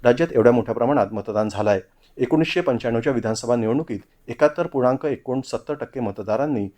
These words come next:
मताधिकार बजावला होता. सीबीएसई अर्थात केंद्रीय माध्यमिक शिक्षण मंडळाच्या दहावी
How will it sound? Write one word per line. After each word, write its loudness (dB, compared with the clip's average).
मताधिकार 0
बजावला 4
होता. 2
सीबीएसई 2
अर्थात 0
केंद्रीय 0
माध्यमिक 0
शिक्षण -6
मंडळाच्या -2
दहावी -4